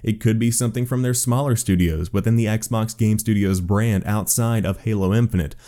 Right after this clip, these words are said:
Uh, there are so many things to show off that it really does just leave this plethora of opportunities on the table.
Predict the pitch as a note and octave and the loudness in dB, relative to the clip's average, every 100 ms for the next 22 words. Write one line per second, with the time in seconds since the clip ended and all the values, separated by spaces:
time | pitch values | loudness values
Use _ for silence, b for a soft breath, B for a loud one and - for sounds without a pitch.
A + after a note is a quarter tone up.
0 | B B A2+ A2+ B2+ A#2+ - E3+ G#3+ F3 | B B -2 2 4 4 2 0 0 -2
1 | - B2 C3+ B2 - - A#2+ A2 D2+ A#2 | -2 -2 -2 -2 -6 -2 2 2 2 -2
2 | D#2+ - - B A#2+ G#2 G#2+ A2+ G2 A2+ | -4 -10 -18 B -6 -2 2 2 2 0
3 | G#2 A2 B2 C3+ G#2+ G2 G2 A#2 A2+ G#2+ | 2 4 4 2 2 2 2 0 0 -2
4 | G2+ G#2+ G#2+ F#2 G2 - - A2+ A#2 A#2+ | 0 2 2 2 -2 -4 -6 -2 -2 -2
5 | G2 G2 F#2 G2+ G2 F#2+ F#2 - A#2 G2 | -2 -2 -2 0 0 -2 -2 2 4 4
6 | F2+ F2+ G2 F2+ - F3 F3+ E2 | 2 2 0 -2 -2 -2 -2 -2